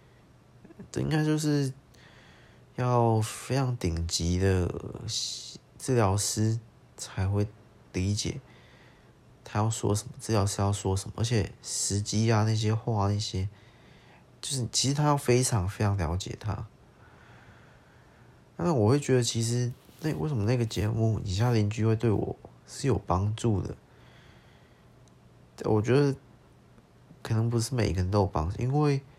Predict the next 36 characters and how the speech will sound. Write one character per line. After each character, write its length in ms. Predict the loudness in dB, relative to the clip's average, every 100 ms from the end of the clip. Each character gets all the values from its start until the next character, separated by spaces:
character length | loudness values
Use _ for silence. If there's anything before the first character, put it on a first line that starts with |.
| -20 -20 -20 -20 -20 -20 -4
我 140 | 0
本 140 | 4 4
来 40 |
就 140 | 4
有 80 | 4
在 100 | 2
关 280 | 2 0 -2
注， 300 | -2 -2 -2 -8 -20 -20 -20 -20 -20 -20 -20 -20 -20 -20 -20 -20 -20 -20 -20 -20
呃， 240 | -16 -14 -12
你 80 | -4
家 160 | 2 2
邻 140 | 2
居 140 | 2
里 100 | 2
面 180 | 0 -2
的 160 | -2 -2
这 100 | -2
些 240 | 0 0
成 320 | 0 -2 -2
员， 200 | -2 -4 -6 -14
就 120 | -14 -10
是 200 | -4 -2
我 80 |
本 120 | 0 0
来 60 |
平 320 | 0 0 -2
常 320 | 0 0 0 -2 -8 -20 -20 -20 -20
还 220 | -4 0
没 180 | 2 4
到 200 | 4 2
这 200 | 2 0
一 140 | 2
两 180 | 0 -2
个 60 | 0
月 200 | 0 0
这， 220 | 0 -4